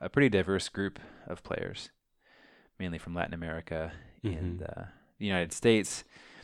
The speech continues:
Speaker 1: Uh, one thing I wanted to touch on, Adam Jones, uh, really pushed back against maybe the baseball majority,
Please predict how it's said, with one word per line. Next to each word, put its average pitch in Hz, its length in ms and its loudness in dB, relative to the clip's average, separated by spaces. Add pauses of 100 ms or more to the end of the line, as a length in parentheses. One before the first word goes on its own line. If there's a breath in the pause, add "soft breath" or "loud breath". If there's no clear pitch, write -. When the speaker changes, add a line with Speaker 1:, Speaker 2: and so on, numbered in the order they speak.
(460 loud breath)
Speaker 1:
Uh, 85 220 0 (260)
one 131 240 6
thing 127 140 8
I 110 60 10
wanted 113 180 6
to 98 60 2
touch 110 220 6
on, 98 140 4
Adam 104 240 8
Jones, 101 540 0 (520)
uh, 82 360 -4 (260)
really 98 200 2
pushed - 200 -4
back 87 220 4
against - 580 -6 (380 loud breath)
maybe 82 220 -8
the 82 200 -6 (560 loud breath)
baseball 95 360 4
majority, 92 580 4